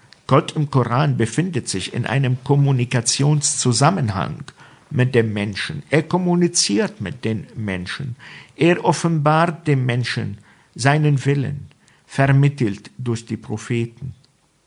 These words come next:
Die dem Menschen obliegende Reaktion ist die Anbetung, die im Islam theoretisch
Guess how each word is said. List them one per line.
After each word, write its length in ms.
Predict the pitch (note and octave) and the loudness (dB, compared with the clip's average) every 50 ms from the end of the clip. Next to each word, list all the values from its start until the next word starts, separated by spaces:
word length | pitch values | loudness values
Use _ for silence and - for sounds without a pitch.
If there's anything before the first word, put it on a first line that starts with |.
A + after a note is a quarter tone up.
| _ _ _ _ _ _ _ - | _ _ _ _ _ _ _ -6
Die 360 | C3+ C3 C#3+ F3+ G#3 G#3 E3 | -4 0 2 4 4 4 4
dem 260 | F#3 F3+ F3 E3 D#3 | 4 2 2 2 2
Menschen 440 | D#3 D#3 D#3+ D#3+ - - E3+ D#3 - | 0 0 0 -2 -2 -4 -4 -4 -2
obliegende 880 | - D3 D3+ C#3 C3+ D3+ D3 E3 F3+ E3+ E3 E3+ D#3 D3 C#3+ D3+ C#3 B2+ | 0 0 0 2 0 0 0 0 -2 -2 -4 -4 -2 -2 0 0 0 0
Reaktion 920 | B2+ A2+ - G#2+ B2+ - - - - - - C3 C#3+ D#3 D#3+ D3+ B2+ G#2 - - _ _ - | -2 -2 -2 -2 -4 -4 -6 -10 -10 -4 0 2 2 4 4 2 0 -2 -6 -12 _ _ -2
ist 400 | C#3+ D3 C#3+ C#3+ C#3+ - - - _ _ _ _ - | 0 2 2 2 0 -2 -6 -10 _ _ _ _ -4
die 300 | B2+ B2 E3 F#3 - - | 0 2 2 2 0 0
Anbetung, 800 | D3 F3 F#3 F3+ E3+ - A3 A3+ A3 A3 - - D3+ - C#3 - - - - _ _ _ _ _ _ - | -2 -2 -2 -2 -4 -2 -2 -2 -2 -2 -4 -6 -8 -8 -8 -10 -14 -18 -20 _ _ _ _ _ _ -2
die 180 | - C#3 D#3 - | 2 2 4 4
im 140 | E3 E3 - | 2 0 0
Islam 600 | - C#3+ B2+ C3+ C#3 C#3 C#3 C3+ B2+ G#2+ G#2+ G#2+ - - - - | 0 0 2 4 4 4 4 4 2 0 -2 -6 -10 -14 -8 -2
theoretisch 800 | - C#3+ D3 C#3+ C#3 C#3+ D3 D3 D3 - D3 C#3+ C#3+ - - | 0 2 4 4 4 4 4 4 2 2 0 -2 -2 -2 -6